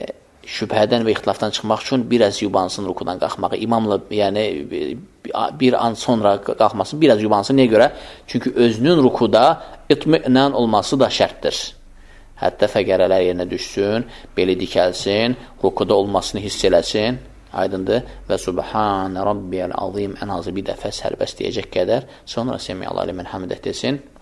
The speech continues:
Aydındır? Belə bir məsələ. Və bəzi fuqaha da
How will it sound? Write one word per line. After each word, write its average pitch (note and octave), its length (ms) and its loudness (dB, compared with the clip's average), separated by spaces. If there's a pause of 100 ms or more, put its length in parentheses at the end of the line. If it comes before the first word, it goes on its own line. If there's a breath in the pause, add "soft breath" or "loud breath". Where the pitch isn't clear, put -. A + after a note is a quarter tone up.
(100)
Aydındır? G2+ 420 -2 (840 loud breath)
Belə E2 180 -2
bir - 80 -16
məsələ. - 280 -6 (4000 loud breath)
Və A#2+ 120 6
bəzi G3+ 360 6
fuqaha F3+ 440 6
da G3 60 2